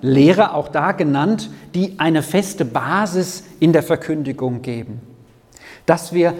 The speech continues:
auf der Gnade aufbauen. Paulus kämpft an anderen Stellen in der Bibel sehr damit, dass die Menschen, äh, dass die Menschen von der Gnade, also von dem Fundament abweichen,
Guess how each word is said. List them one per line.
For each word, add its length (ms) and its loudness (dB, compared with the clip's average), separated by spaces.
auf 140 -2
der 140 2
Gnade 520 0
aufbauen. 460 -2
Paulus 500 0
kämpft 500 -4
an 140 -4
anderen 360 -2
Stellen 440 0
in 80 -2
der 100 0
Bibel 480 -2
sehr 380 4
damit, 360 0
dass 140 -6
die 80 0
Menschen, 580 2
äh, 180 2
dass 140 -6
die 100 0
Menschen 260 -2
von 140 -4
der 100 -2
Gnade, 640 0
also 160 -6
von 160 0
dem 140 0
Fundament 680 0
abweichen, 640 -2